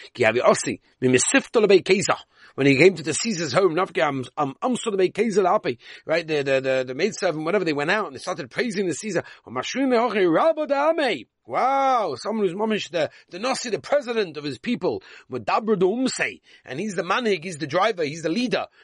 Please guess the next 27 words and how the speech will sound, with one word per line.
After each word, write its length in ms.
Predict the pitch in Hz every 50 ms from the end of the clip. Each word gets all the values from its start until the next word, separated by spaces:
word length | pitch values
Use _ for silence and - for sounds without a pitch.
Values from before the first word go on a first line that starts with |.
| _ _ -
of 180 | 143 160 147
his 140 | 156 170 135
nation. 460 | 170 190 214 214 - - 196 170 143
B'tzir 340 | 135 131 120 - - 214 190
Dinuhuma 520 | 156 165 147 135 151 208 220 208 175 139 - _ _ _ _ _ _ _ _ - _ _ _ _ _ _ _ _ _ _ _ _ _ _ _ -
is 160 | 131 127 123
a 60 | 135
very 200 | 123 151 156 147
bright, 400 | 139 113 131 131 151 160 160 139
illuminated 600 | - 120 135 170 214 208 208 170 151 127 147 143 123
light. 260 | 131 151 147 131 -
Brich 440 | - 110 98 127 131 151 147 - -
Masyach 500 | 127 139 143 - - - 127 110 - -
L'Shalom. 500 | 101 - - 101 101 127 147 139 131 123 _ _ _ _ _ _ _ _ _ _ - _ _ _ _ _ -
Blessed, 400 | - 143 131 - - - - 113
blessed 220 | 131 139 127 -
to 80 | 117 101
see 140 | - 123
he 80 | 117 104
should 240 | - - 104 92 - - - - _ _
arrive, 400 | - 110 107 117 117 117 110 98
and 200 | 107 98 95 82 _
he 120 | 87 95
has 140 | 95 95 -
arrived 280 | 110 101 95 92 92 104
in 80 | 90
peace. 260 | - - 95 - -